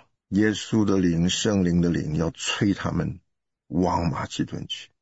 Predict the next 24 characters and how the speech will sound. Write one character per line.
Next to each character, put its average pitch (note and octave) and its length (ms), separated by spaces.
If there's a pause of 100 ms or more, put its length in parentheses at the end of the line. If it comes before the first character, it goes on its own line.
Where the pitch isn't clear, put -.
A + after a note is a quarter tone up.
(380)
从 G2 220
那 B2+ 80
个 B2+ 60
地 A2+ 100
方 G2+ 180
往 - 160
下 - 320 (240)
绕 A2 540
一 F2+ 60
个 F2+ 80
圈， G2 440 (520)
把 - 100
这 F#2 120
些 F2 60
外 F#2 280
邦 F2+ 240
教 D#2 180
会 F2 140
建 F2+ 260
立 E2 100
起 - 160
来？ E2+ 100
因 C3 120
为 A2+ 100